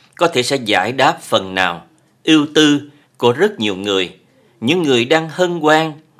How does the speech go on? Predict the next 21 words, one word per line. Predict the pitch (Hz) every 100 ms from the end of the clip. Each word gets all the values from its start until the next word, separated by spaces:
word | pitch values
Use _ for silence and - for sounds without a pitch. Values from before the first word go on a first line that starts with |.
| _
hồ | 113 113
hởi, | 95 104 101 160 208 - _ _
phấn | - 151 196
khởi | - 107 101 131
trước | - 170 175
chiến | 147 175
thắng | 151 131 156
của | 156
ông | 131 117 113
Trump, | 117 110 - _ _ _ -
cũng | 143 185
như | 175 165 - - -
những | 110 156
người | 135 110
đang | 120 143 147
đau | 151 160
buồn, | 147 113 101 92 80 _ _
phẫn | - - 110 160
nộ | 113 95 101 113 _ _
và | 104 110 101
vẫn | 104